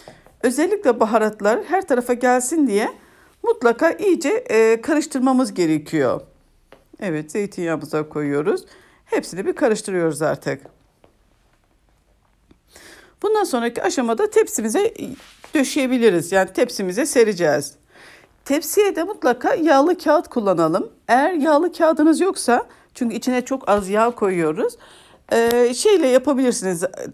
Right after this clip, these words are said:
Tepsinizi biraz yağlayarak, sıvı yağ ile, fırçayla sürerek o şekilde, e, patatesleri yerleştirebilirsiniz. Mümkün olduğunca dilimler üst üste gelmeyecek şekilde ayarlamaya çalışın. Evet,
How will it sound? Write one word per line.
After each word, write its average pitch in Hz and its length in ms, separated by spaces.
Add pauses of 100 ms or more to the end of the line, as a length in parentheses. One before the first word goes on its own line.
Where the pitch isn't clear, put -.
Tepsinizi 311 520
biraz 339 280
yağlayarak, 277 680
sıvı 277 280
yağ 233 160
ile, 202 140
fırçayla 247 520
sürerek 277 520 (640)
o 370 120
şekilde, 226 460
e, 403 220
patatesleri 262 680
yerleştirebilirsiniz. 240 1200 (360)
Mümkün 370 320
olduğunca 330 600
dilimler 277 420 (100)
üst 349 220
üste 285 200
gelmeyecek 262 480
şekilde 208 340
ayarlamaya 160 540
çalışın. 151 480 (1900)
Evet, 156 360